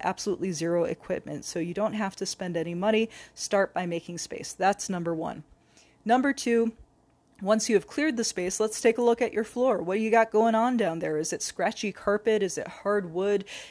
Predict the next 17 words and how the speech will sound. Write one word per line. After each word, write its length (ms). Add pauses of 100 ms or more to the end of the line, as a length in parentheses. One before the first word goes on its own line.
Is 200
it 220
concrete? 800 (280)
Is 120
it 100
something 460
that 220
you 120
wouldn't 280
be 100
comfortable 560
getting 360 (100)
down 340
on? 320 (400)
Um, 460 (640)
if 220
it, 140